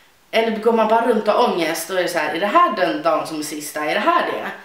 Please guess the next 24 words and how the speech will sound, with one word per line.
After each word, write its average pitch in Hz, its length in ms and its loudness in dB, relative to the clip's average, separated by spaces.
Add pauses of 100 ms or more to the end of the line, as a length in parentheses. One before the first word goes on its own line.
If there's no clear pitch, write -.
(300)
Eller 185 160 0
är 254 200 0
det 240 80 -2
så 208 140 -6
till 190 160 -4
en 185 140 -2
början 208 480 2
och 170 60 -6
sen 180 380 -2
kanske 175 260 -4
efter 175 200 -6
ett 170 180 -8
tag - 640 0 (300)
att 190 220 -2
man, 180 140 -2
du 170 60 -2
vet, 160 160 0
så 185 60 -2
här, 156 80 -2
inte - 120 -8
pallar 170 320 -4
bry 254 300 -6
sig 160 200 -6
längre? 104 360 -6